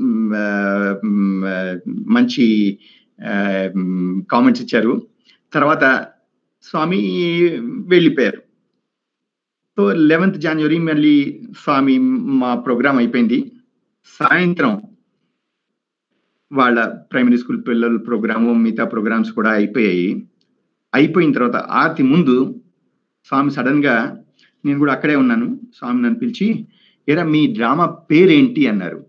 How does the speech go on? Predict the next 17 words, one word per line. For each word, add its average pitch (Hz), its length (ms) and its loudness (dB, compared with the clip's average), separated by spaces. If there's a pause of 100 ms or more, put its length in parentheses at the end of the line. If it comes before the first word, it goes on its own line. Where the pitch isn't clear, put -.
(1600)
డ్రామా 110 360 -2
పేరు 131 680 0 (340)
అప్పటికి 131 520 -2
జనరల్గా 131 380 2
అది 120 140 2
కూడా 170 180 4
స్వామి, 139 340 0
స్వామికే 143 580 -2 (120)
చెప్పి 156 480 2
మేము 135 460 -4 (100)
చేయడానికి 131 340 -2
ప్రయత్నించేవాళ్ళం. 123 800 0 (720)
"స్వామి, 139 500 -2 (1700)
రామాయణ 139 800 2 (1800)
కథలో 127 560 -2 (160)
హనుమంతుడి 120 500 -2
యొక్క, 120 240 -4